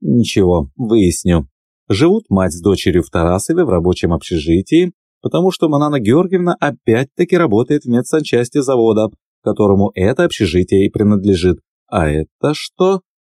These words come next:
А это андреевские работнички ножа и топора ещё и с людьми поговорили.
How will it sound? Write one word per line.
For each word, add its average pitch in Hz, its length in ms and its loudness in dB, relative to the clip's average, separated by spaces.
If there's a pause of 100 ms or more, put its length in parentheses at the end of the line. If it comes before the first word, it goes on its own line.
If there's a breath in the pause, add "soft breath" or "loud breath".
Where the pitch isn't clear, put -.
(200)
А 92 200 0
это 92 240 0
андреевские 147 600 2
работнички 110 600 0
ножа 101 320 0
и 80 60 0
топора 104 400 -2
ещё 120 400 0
и 107 100 4
с - 140 -4
людьми 151 340 0
поговорили. 87 600 0